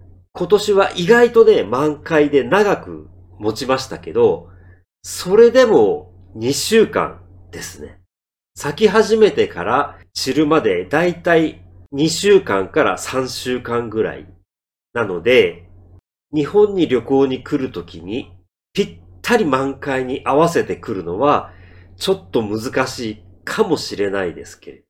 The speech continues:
ども、やっぱり綺麗ですし、で、そもそも日本は、もう、そうやって、みんなが楽しむことができるように、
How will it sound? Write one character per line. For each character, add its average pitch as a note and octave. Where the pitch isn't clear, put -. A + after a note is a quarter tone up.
ど G2
も、 F2+
や A2
っ -
ぱ A2+
り -
綺 -
麗 G2
で G#2
す -
し、 F2
で、 B2+
そ -
も A#3+
そ B3
も A#3+
日 A#3+
本 A3
は、 E3
も F2+
う、 -
そ G3+
う G3+
や G3
っ -
て、 E3
み F3
ん G#3+
な G#3
が A2+
楽 D3
し E3+
む F3
こ F2+
と A2+
が G2
で F2+
き E3+
る B2
よ D#2
う D#2
に、 E2+